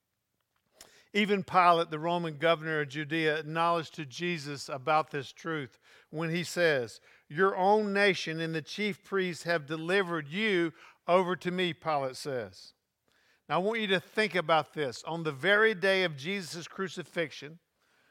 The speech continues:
the Jewish Messiah being killed, the Son of the living God, the people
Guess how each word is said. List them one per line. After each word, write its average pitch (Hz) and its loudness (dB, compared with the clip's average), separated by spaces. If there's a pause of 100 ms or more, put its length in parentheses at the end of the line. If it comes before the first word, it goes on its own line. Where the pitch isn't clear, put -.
(180)
the 156 -6
Jewish 185 2
Messiah 180 6
being 170 -2
killed, 151 -4 (520)
the 156 -6
Son 208 4
of 180 -2
the 190 0
living 196 2
God, 147 0 (340)
the 160 -2
people 208 -2